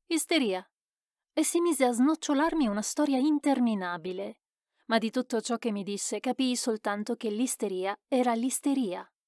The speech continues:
E questo lo sapevo già, per la buona ragione che nella biblioteca dell'ospedale militare di Kars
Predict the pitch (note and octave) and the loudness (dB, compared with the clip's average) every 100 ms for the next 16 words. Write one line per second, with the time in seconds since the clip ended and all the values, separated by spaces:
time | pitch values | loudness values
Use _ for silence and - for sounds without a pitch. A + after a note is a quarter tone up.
0 | _ _ _ _ G#3+ - C4 - G#3+ F3+ | _ _ _ _ -6 0 0 2 0 0
1 | - - F#3+ F#3 F3 A#3 F#3 _ - C#4+ | -6 -6 -4 -2 2 4 2 _ -2 2
2 | D4+ D#4+ D#4+ C#4+ A#3+ A#3+ A#3 G3+ G3+ A3+ | 4 6 6 4 4 2 0 0 -2 -2
3 | A3+ A3+ G#3 G3+ G#3 G#3 B3+ C4+ F#3+ F#3 | 0 0 -2 -2 0 0 0 0 -2 -4
4 | - A3 G3+ A3+ G#3 F#3 F#3 G#3+ G3 F#3+ | -6 -2 0 2 0 -4 -4 -2 -4 -6
5 | - G3+ G3+ - | -2 -2 -2 -6